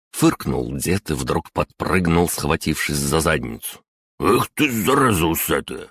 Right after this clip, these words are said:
Охранница нашлась! Ты чего мне воспитательный процесс портишь, морда хвостатая?»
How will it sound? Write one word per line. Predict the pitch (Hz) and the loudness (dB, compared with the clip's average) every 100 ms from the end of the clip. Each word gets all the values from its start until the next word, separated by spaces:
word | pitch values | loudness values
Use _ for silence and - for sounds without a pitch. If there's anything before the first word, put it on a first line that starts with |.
| _ - | _ 0
Охранница | 135 - - 85 71 104 - 98 | 0 0 -2 0 2 0 2 0
нашлась! | 82 - 78 62 - _ _ - | 0 0 -2 -4 -12 _ _ -2
Ты | 113 | -2
чего | 113 117 131 90 | 0 2 2 2
мне | 76 76 | 0 -2
воспитательный | 104 - 101 104 92 101 107 | 0 0 0 2 2 2 2
процесс | - 95 92 80 | 2 0 0 -2
портишь, | - 82 - 76 - | 0 0 0 -6 -6
морда | - 95 107 76 | 0 2 2 0
хвостатая?» | 73 76 92 - 76 - 69 60 | 0 0 -2 0 -2 -2 -4 -6